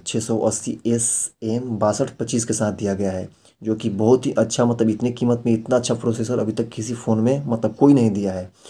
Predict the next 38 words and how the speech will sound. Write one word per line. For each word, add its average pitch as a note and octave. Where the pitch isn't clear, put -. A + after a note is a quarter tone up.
और G#2
सिक्स -
एन A#2+
एम B2+
सेगमेंट B2+
octa B2+
core C#3+
टू A#2
पॉइंट A#2
फ़ोर B2
जी A#2
एच A2+
के A#2
साथ A#2
ये A2+
फ़ोन A#2
जो A2
है, B2
वो A#2+
लॉन्च G#2+
किया G2
गया F#2+
है। F#2
मतलब A#2
कि B2+
मैं, B2
मतलब, A#2
मैं A#2
क्या G#2
कहूँ, F#2+
मतलब, A#2
काफ़ी A2
अच्छा A#2+
फ़ोन A#2
है, D3+
मतलब, A#2
पन्द्रह G#2+
से, A2